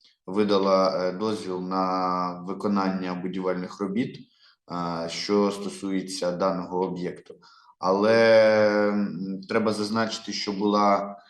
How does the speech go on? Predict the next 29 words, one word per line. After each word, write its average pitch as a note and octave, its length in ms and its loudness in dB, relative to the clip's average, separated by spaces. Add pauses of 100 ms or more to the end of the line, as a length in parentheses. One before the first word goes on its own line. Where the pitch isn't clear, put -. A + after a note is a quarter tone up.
(280)
е, F#2 120 0
чітка, G2+ 840 2
е, F2 520 -4 (100)
позиція F#2+ 960 -2
міської G2+ 400 -2
ради, B2 280 0
е, B2 120 -6 (1080)
так F#2+ 120 -10
само F#2+ 300 -2
в F#2 60 -6
особі F#2 360 -4
Олександра F2+ 420 -8
Сергійовича, G#2 760 -4 (200)
і F2+ 400 -6 (160)
чітка, G2+ 840 0
е, F2 100 -6
позиція, F#2+ 720 -6 (180)
щоб G2+ 340 -4 (360)
припинити G#2 540 -2
забудову A2+ 720 -2 (400)
і G2+ 380 0
залишити G#2 540 -4
громадський G2 520 -2
простір G#2+ 640 -4
для F#2+ 480 2
громадян F#2 540 -4
міста. F2+ 260 -10
Також G#2+ 540 -2
містяни, G#2 680 -4